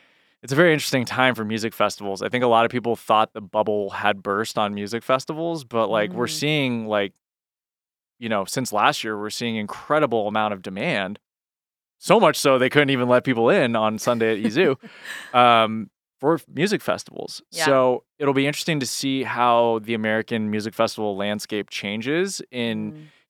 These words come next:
Speaker 1: in, like, you know, with all of these things in mind. Um,
Speaker 2: Yeah.
Speaker 1: because, you know,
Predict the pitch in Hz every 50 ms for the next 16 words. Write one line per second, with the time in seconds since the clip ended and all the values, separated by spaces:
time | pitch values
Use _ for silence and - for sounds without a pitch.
0 | _ _ _ _ _ _ _ _ - 135 127 127 120 117 110 110 101 - _ -
1 | - 131 120 113 107 104 101 101 - - _ _ _ _ _ _ _ _ _ _
2 | _ _ _ 117 123 131 120 - - 127 123 127 123 110 113 107 - - - 113
3 | 110 107 98 101 98 95 92 92 98 98 95 90 95 - 104 113 127 _ _ _
4 | _ _ _ _ _ _ _ _ _ - 110 107 101 98 98 98 92 113 107 170
5 | 165 110 104 101 101 101 98 98 - - - - _ _ _ _ _ _ _ _
6 | _ _ _ _ _ _ - 131 131 127 127 123 123 123 -